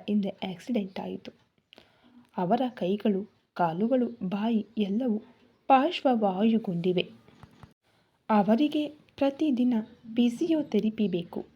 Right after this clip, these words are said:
ಅಷ್ಟೇ ಅಲ್ಲದೆ ಅವರನ್ನು ಚೆನ್ನಾಗಿ ನೋಡಿಕೊಳ್ಳುವ ವ್ಯಕ್ತಿಯು ತುಂಬ ಅವಶ್ಯಕ. ಅದಕ್ಕಾಗಿಯೇ ನಮಗೆ ಯಾವಾಗಲೂ ಅವರೊಂದಿಗೆ ಇರುವ ವ್ಯಕ್ತಿ ಬೇಕು.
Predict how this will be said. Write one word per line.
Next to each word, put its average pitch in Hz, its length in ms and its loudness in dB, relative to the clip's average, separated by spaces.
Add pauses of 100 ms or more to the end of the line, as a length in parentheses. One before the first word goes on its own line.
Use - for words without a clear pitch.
(160)
ಅಷ್ಟೇ 208 340 -2
ಅಲ್ಲದೆ 202 480 0 (340)
ಅವರನ್ನು 294 440 2
ಚೆನ್ನಾಗಿ 240 680 -2
ನೋಡಿಕೊಳ್ಳುವ 226 680 0 (120)
ವ್ಯಕ್ತಿಯು 208 500 0 (240)
ತುಂಬ 185 240 0 (160)
ಅವಶ್ಯಕ. 180 480 -8 (680)
ಅದಕ್ಕಾಗಿಯೇ 196 800 -2 (120)
ನಮಗೆ 262 400 2
ಯಾವಾಗಲೂ 220 600 0 (140)
ಅವರೊಂದಿಗೆ 226 580 -2 (280)
ಇರುವ 254 320 0
ವ್ಯಕ್ತಿ 214 420 -2
ಬೇಕು. 180 400 -8